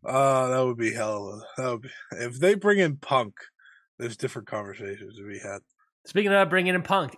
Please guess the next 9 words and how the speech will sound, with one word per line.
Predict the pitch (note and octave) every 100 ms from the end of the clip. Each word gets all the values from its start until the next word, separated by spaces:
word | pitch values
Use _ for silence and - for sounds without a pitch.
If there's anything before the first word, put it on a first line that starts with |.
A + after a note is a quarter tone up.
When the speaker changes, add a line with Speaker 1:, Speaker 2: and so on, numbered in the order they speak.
| -
Speaker 2:
Impact. | D4 F4+ G#3+ C#3+ - E3
We |
got | E3+ G3+ -
anything | F3+ G#3 G#3
on | G#3+
Impact? | A#3+ A#3 - D4 D4 - C#4+ - F3
<laughs> | - - _ - -
Speaker 1:
Um, | C#3+ D3 D3+ D3+ D3+ D3 D3
Impact, | D3 G3 A3+ A#3+ B3 B3 -